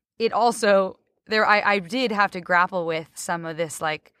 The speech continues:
"Is this a dead-end job?" kind of questions. I think because service jobs were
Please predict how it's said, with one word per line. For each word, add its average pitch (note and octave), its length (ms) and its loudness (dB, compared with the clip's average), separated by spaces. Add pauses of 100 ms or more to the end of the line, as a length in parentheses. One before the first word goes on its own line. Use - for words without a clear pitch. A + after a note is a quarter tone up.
(120)
"Is A#3 200 2
this G3 160 -4
a G3 60 -4
dead-end F3 520 0
job?" E3 340 2
kind D#3+ 200 -6
of D3 100 -18
questions. E4 880 -6 (240)
I F#3+ 80 -6
think F#3+ 300 -8
because F#3 540 -2 (220)
service F#3 300 -2
jobs F3 360 2
were E3 400 -2